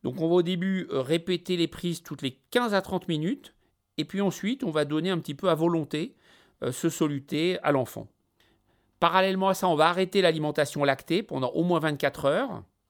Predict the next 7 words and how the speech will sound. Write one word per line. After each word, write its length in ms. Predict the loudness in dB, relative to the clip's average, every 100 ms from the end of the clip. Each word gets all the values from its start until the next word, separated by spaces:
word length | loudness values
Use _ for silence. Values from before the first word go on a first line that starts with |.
| _
et 140 | 0 2
on 100 | 4
va 140 | 2
ensuite 420 | 2 -2 -6 -6 -14 -12
réintroduire 960 | -8 -2 0 0 0 -4 -2 -4 -4 -8 _ _ _ _ _
le 200 | -2 2
lait 360 | 4 4 0 -6